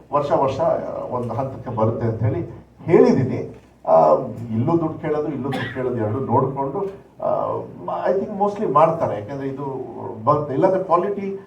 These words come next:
of, ಆ, education in, ಆ, aided ಶಾಲೆ ಏನಿದೆ, ಆ, ನಿಮಗೆ ಕ್ವಾಲಿಟಿ ಬಿದ್ದೋಗುತ್ತೆ. ಈಗ ಈ ಬಿದ್ದೋಗಿದೆ,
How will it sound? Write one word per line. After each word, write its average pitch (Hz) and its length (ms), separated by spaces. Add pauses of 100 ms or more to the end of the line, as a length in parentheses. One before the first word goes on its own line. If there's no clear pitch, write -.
(220)
of, 151 160 (140)
ಆ, 120 280 (480)
education 165 480 (200)
in, 170 200 (300)
ಆ, 110 240
aided 151 320 (320)
ಶಾಲೆ 113 280
ಏನಿದೆ, - 520 (240)
ಆ, 123 100
ನಿಮಗೆ 131 340
ಕ್ವಾಲಿಟಿ 151 300
ಬಿದ್ದೋಗುತ್ತೆ. 117 420
ಈಗ 147 220
ಈ 143 100
ಬಿದ್ದೋಗಿದೆ, 147 500